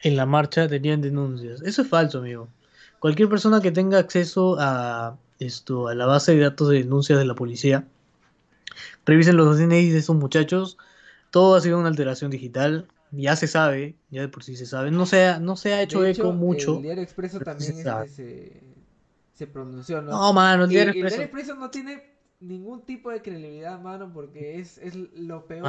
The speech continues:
Speaker 1: Ah.
Speaker 2: de la prensa peruana escrita que puede haber. Pero, pero se dan el lujo de
Speaker 1: Es
Speaker 2: publicar, este, titulares comprometedores de los, de los chicos que fallecieron y, y ya, pues, te lo mandan ahí.
Speaker 1: Sí, pues.
Speaker 2: ¿Entiendes?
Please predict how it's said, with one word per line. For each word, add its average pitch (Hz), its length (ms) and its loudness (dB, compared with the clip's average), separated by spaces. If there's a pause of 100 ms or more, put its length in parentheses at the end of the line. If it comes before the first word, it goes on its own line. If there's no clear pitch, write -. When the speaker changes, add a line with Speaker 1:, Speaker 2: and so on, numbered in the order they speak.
Speaker 1:
Ah. - 20 -16
Speaker 2:
de 196 100 -16
la 156 140 -18
prensa 175 320 -20
peruana 156 420 -20
escrita 156 400 -20
que 143 100 -20
puede 135 220 -20
haber. 120 200 -20 (840)
Pero, 185 500 -12 (200)
pero 202 180 -12
se 196 100 -18
dan 190 140 -14
el 180 120 -12
lujo 196 280 -10
de 190 360 -12 (460)
Speaker 1:
Es - 200 -18
Speaker 2:
publicar, 165 560 -10
este, 151 380 -16
titulares 143 720 -14
comprometedores 135 840 -18
de 123 100 -16
los, 120 280 -20
de 117 100 -20
los 123 140 -20
chicos 143 280 -20
que 143 120 -20
fallecieron 139 600 -20
y, 117 300 -20
y 117 140 -20
ya, 120 220 -18
pues, 117 140 -20
te 123 100 -20
lo 117 80 -20
mandan 135 340 -20
ahí. 120 240 -20 (180)
Speaker 1:
Sí, - 320 -20 (160)
pues. - 100 -20 (640)
Speaker 2:
¿Entiendes? 117 360 -20